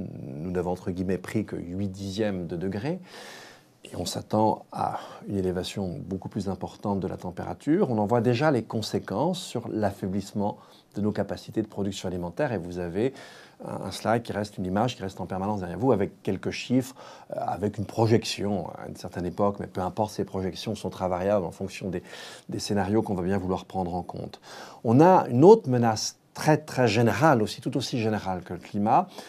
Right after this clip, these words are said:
c'est ce qu'on appelle le basculement des écosystèmes. Ça signifie quoi ? Eh bien, dans l'histoire de la Terre, lorsque, pour des raisons alors complètement naturelles et sur des périodes un peu plus longues, même sensiblement plus longues que ce qui est en train de se produire en,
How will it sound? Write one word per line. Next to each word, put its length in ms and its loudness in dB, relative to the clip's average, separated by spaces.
c'est 120 -6
ce 80 -10
qu'on 120 4
appelle 240 6
le 60 8
basculement 580 4
des 200 4
écosystèmes. 760 -4
Ça 120 -8
signifie 460 -6
quoi ? 240 -6
Eh 80 4
bien, 340 10
dans 320 12
l'histoire 480 10
de 80 2
la 160 6
Terre, 560 4
lorsque, 500 8
pour 160 6
des 80 10
raisons 220 6
alors 180 2
complètement 340 4
naturelles 360 6
et 40 6
sur 200 0
des 80 6
périodes 320 4
un 40 4
peu 120 4
plus 160 -2
longues, 400 2
même 160 0
sensiblement 520 0
plus 140 -6
longues 140 0
que 80 -6
ce 80 -12
qui 80 -6
est 80 -10
en 60 -8
train 160 -8
de 40 -6
se 140 -14
produire 420 -6
en, 80 -14